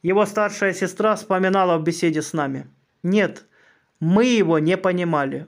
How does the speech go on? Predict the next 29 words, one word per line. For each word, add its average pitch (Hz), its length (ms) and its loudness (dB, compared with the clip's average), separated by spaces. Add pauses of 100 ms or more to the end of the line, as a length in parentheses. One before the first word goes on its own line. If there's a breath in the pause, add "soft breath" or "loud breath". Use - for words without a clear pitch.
Он 208 200 2
с 180 60 -2
детства 185 500 0
был 160 200 0
человеком 175 760 -2 (420)
другой, 175 540 2
особо 180 560 2
тонкой 180 400 0
души. 156 500 -2 (420 loud breath)
Когда 180 320 0
его 208 240 2
рукоположили 196 680 2
в 175 40 -4
священники, 190 600 0
народ 185 400 0
по 175 160 2
обычаю 180 560 0 (260 loud breath)
верующих 180 600 2
людей 180 320 2
по-своему 180 720 2
уважал 156 400 0
его. 139 320 -6 (320 loud breath)
А 170 140 -2
Гавриил, 196 480 2
приходя 180 420 0
домой, 165 320 2
входил 190 460 0
в 220 80 -8
церковь 143 480 -2